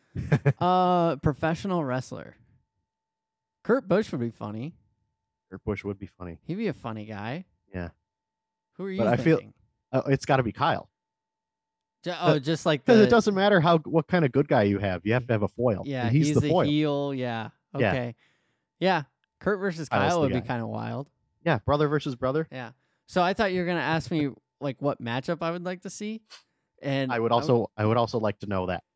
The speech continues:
Speaker 2: Yeah, I mean, Ty Gibbs versus Ryan Sieg right now would be awesome.
Speaker 1: Yeah, that'd be, that'd be a good grudge
Speaker 2: <laughs>
Speaker 1: match.
Speaker 2: That's
Speaker 1: Yeah.
Speaker 2: how, yeah, that would be cool.
Speaker 1: <laughs>
Speaker 2: Uh, could I have Matt Kenseth versus, <laughs> versus Joey Logano?
Speaker 1: <laughs>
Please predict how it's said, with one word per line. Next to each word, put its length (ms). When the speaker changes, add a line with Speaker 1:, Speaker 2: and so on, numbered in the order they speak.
Speaker 2:
Yeah, 180
I 80
mean, 180
Ty 200
Gibbs 220
versus 220
Ryan 320
Sieg 220
right 140
now 160
would 100
be 100
awesome. 240
Speaker 1:
Yeah, 60
that'd 160
be, 240
that'd 160
be 80
a 60
good 180
grudge 260
Speaker 2:
<laughs> 0
Speaker 1:
match. 320
Speaker 2:
That's 180
Speaker 1:
Yeah. 180
Speaker 2:
how, 140
yeah, 240
that 120
would 80
be 100
cool. 200
Speaker 1:
<laughs> 320
Speaker 2:
Uh, 240
could 140
I 120
have 340
Matt 360
Kenseth 480
versus, 300
<laughs> 40
versus 520
Joey 260
Logano? 640
Speaker 1:
<laughs> 100